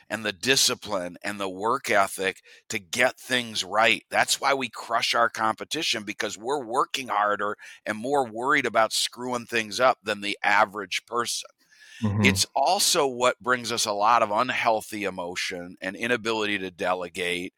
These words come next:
Speaker 1: shame when we screw something up, a fear of pointing out other people's failures, because when we fail, we feel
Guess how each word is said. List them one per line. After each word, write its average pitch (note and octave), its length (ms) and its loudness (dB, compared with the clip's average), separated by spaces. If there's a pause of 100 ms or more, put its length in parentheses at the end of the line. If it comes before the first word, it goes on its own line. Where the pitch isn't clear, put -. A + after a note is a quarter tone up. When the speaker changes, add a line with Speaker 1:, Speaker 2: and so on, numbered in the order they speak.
(140)
Speaker 1:
shame A#2 580 2
when A2+ 220 -4
we A2 100 -6
screw G#2 340 -6
something G2 460 -2
up, E2 300 -2 (500)
a G2+ 80 0
fear C3 600 4
of A2+ 200 -2
pointing A#2+ 400 0
out G#2+ 180 8
other A#2 260 2
people's G#2+ 500 -6
failures, G#2 640 0
because G2+ 480 -2 (440)
when G2+ 320 -4
we B2+ 220 -2
fail, A#2 560 4
we A2+ 220 -6
feel A2 400 -2